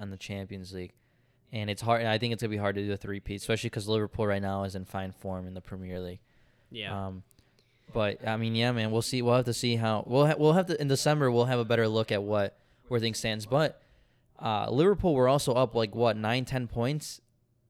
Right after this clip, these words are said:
Speaker 1: in December,
Speaker 2: Yeah,
Speaker 1: and
Speaker 2: they're
Speaker 1: then
Speaker 2: up,
Speaker 1: City
Speaker 2: like,
Speaker 1: closed
Speaker 2: seven to nine points.
Speaker 1: I mean, s-, Liverpool's known to choke in the final, uh, few months of the Premier League, so we'll have to see how that ends out. So.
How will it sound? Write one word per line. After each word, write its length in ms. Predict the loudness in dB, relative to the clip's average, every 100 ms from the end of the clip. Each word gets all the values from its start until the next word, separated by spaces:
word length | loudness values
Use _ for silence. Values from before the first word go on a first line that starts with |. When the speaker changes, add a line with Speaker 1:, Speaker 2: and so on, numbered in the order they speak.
| -6
Speaker 1:
in 100 | -2
December, 440 | 0 0 0 2
Speaker 2:
Yeah, 80 | 2
Speaker 1:
and 100 | 4
Speaker 2:
they're 80 | 4
Speaker 1:
then 80 | 4
Speaker 2:
up, 40 |
Speaker 1:
City 100 | 4
Speaker 2:
like, 100 | 2
Speaker 1:
closed 160 | 4 2
Speaker 2:
seven 140 | 2
to 80 | 0
nine 260 | 0 0 2
points. 680 | 2 2 -2 -4 -4 -4 0
Speaker 1:
I 40 |
mean, 140 | 0
s-, 180 | 0 0
Liverpool's 520 | 2 2 4 4 4
known 360 | 4 4 4 4
to 60 | 0
choke 480 | 2 6 6 2 -8 _ -20 -20 _
in 160 | -6 -2
the 100 | -2
final, 460 | 2 2 4 0 -4 -4
uh, 300 | 0 2 2
few 260 | -2 -2 0
months 460 | 0 0 -4 -10 -6
of 100 | -6
the 80 |
Premier 360 | -4 -4 0 2
League, 180 | 2 0
so 140 | -2
we'll 140 | 2 2
have 160 | 2 -2
to 80 |
see 220 | -4 -2 -2
how 180 | 0 2
that 200 | 2 2
ends 320 | 0 -4 -4
out. 300 | -4 -4 -8
So. 340 | -8 -6 -6